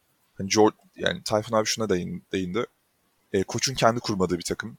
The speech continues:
sonradan geldiği bir takım. Elinde bulunan oyuncularla, e, bir şey yaratmaya çalışıyor, bir şey üretmeye çalışıyor. E, birkaç kere bence, bana sorarsanız gönderilmenin eşiğinden döndü.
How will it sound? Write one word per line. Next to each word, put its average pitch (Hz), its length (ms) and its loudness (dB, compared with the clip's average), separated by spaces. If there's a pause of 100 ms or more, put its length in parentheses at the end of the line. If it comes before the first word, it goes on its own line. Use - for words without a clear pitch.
sonradan 98 460 0
geldiği 87 300 2
bir 82 60 -8
takım. - 340 -12 (100)
Elinde 101 260 2
bulunan 107 240 -2
oyuncularla, 98 580 6 (500)
e, 87 360 0
bir - 40 4
şey 95 160 6
yaratmaya 90 340 2
çalışıyor, 90 360 -4
bir - 40 0
şey 101 120 4
üretmeye 90 260 0
çalışıyor. 107 420 -4 (840)
E, 92 220 4
birkaç - 280 6
kere 131 200 4
bence, 117 440 6 (560)
bana 98 140 2
sorarsanız 95 500 -2
gönderilmenin 104 520 4
eşiğinden 113 440 4
döndü. 95 400 2